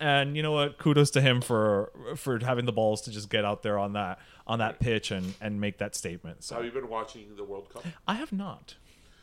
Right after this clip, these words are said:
Speaker 2: Ole, ole, ole.
Speaker 1: I have not. I, I have not <laughs> watched this World Cup at all.
Speaker 2: It's funny 'cause
Speaker 1: For
Speaker 2: I,
Speaker 1: no political reason.
Speaker 2: I was
Speaker 1: Just
Speaker 2: talking to somebody the other day that I was like, "Oh, you know, I don't really watch the World Cup, or I'll watch here and there." And I said something like, "Oh, I remember when Ricky Martin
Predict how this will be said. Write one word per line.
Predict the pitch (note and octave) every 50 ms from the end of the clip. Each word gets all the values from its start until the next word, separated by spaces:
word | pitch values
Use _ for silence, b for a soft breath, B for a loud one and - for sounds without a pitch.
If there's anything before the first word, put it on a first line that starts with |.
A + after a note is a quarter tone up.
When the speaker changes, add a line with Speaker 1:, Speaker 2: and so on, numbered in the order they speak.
| b b b _ -
Speaker 2:
Ole, | A#2 A#2+ A#2+ B2+ C#3+ E3+
ole, | F3+ F3 E3 E3+ F3 F3 F3 F3+ F#3 G3+ G#3+ A3 G#3+
ole. | G3+ F3+ F3 F3 F3+ F#3+ G#3 G3+ G3+ G3 G3+ G3+ - - -
Speaker 1:
I | C#3+ C#3+
have | E3+ F#3 E3+
not. | D#3 D#3+ D#3+ D3 B2+ - -
I, | C3 C3+ C3+ D3 B2 C#3
I | C3
have | A#2+ C#3+ C3+
not | C#3+ C3+ C#3 C3+ F3+
<laughs> | F3
watched | - E3
this | D#3 D3+ C3+
World | D3 D3+ D3
Cup | C#3+ D3+ - D3
at | C3+
all. | C3+
Speaker 2:
It's | -
funny | F#3+ G3+ F#3+
'cause | E3 D3+ D3+
Speaker 1:
For | A#3
Speaker 2:
I, | A#3+
Speaker 1:
no | D#4+
political | G4+ - C#4 A#3+ B3 C#4 B3+ F#3+ E3+
reason. | E3+ F3+ G#3+ F3+ D#3+ C#3 C#3
Speaker 2:
I | D3+ D#3+
was | D#3+ D#3+
Speaker 1:
Just | - -
Speaker 2:
talking | F#3 E3+ E3 F3 F#3
to | D#3+ -
somebody | - D3+ E3 D3 D3 D3+ C#3 B2+
the | B2 A#2+ A2+
other | A2+ A#2 A2+
day | G#2+ G#2+ G#2 G#2 G#2+ A2+
that | A2 G#2+ A#2 A2+ A2
I | G2+ G#2
was | A#2 A#2 A2+ A#2
like, | A2+ A2+
"Oh, | D3+ F3+ G#3 G#3+
you | G3 F3 E3+ E3+
know, | E3+ E3 E3 E3 D#3+
I | D#3 D3 D3+
don't | D#3+ D#3+ D#3 E3 F3+ G#3 A#3 B3 A#3 - - G3+ F#3+ F3
really | D#3 D3 C#3 C3 B2
watch | A2 A2+ A#2 A#2 -
the | - A#2+
World | A#2 A2+ A2+ A2+
Cup, | - A2+ A2 A2
or | G#2+ F#2
I'll | F2+ F2+
watch | F#2+ G2 G2 G#2 - -
here | G#2+ G2+
and | F#2+
there." | G#2 G#2 G#2
And | G2+ G2+
I | G#2 G#2+
said | G#2 - - A2 F#2+ -
something | - A2+ F#2+ G2 G2+ A2+ G#2 G2+
like, | G2 G2 G2+ - B B B B B B B
"Oh, | -
I | B3 A3+
remember | D#3 C#3 C#3 D3 E3 F3+ A3
when | A#3 G#3+ E3+ C3
Ricky | B2 C3 B2 - D#3
Martin | C#3 A#2 A#2+ B2 B2+ - - G2+ G2 G2